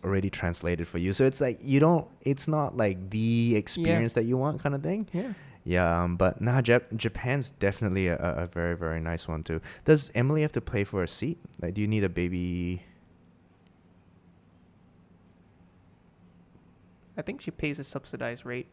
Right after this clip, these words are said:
Speaker 2: as in a reduced, uh,
Speaker 1: 'Cause I, I know they, they
Speaker 2: They have the
Speaker 1: they
Speaker 2: bassinet.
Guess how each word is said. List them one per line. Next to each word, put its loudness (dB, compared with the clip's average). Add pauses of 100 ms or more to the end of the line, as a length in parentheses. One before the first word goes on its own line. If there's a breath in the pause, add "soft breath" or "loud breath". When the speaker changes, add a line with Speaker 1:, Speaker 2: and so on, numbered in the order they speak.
(420)
Speaker 2:
as 0
in 0
a 0
reduced, -6
uh, -6
Speaker 1:
'Cause 4
I, 8
I 10
know 6
they, 4
they 4 (360)
Speaker 2:
They 4
have 6
the 2
Speaker 1:
they -4
Speaker 2:
bassinet. 6